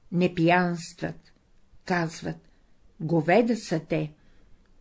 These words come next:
Нека видим добрата им страна. Една кравица спокойно си дава млякото и никому зло не върши. Днес трябва да спрем,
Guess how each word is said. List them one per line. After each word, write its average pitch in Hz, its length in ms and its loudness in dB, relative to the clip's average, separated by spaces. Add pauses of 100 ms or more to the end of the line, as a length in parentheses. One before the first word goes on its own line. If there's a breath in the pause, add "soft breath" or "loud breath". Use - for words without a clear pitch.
Нека 254 320 4
видим 185 500 0
добрата 180 580 0
им 190 160 0
страна. 165 560 -2 (580 soft breath)
Една 196 360 4
кравица 185 580 -2
спокойно 190 560 0
си 202 240 -4
дава 202 260 0
млякото 214 640 0 (380 loud breath)
и 180 140 -4
никому 247 760 0 (220)
зло 185 380 2
не 214 160 2
върши. 160 600 -6 (760)
Днес 180 580 -4 (400 soft breath)
трябва 185 380 2
да 165 120 0
спрем, 175 580 -2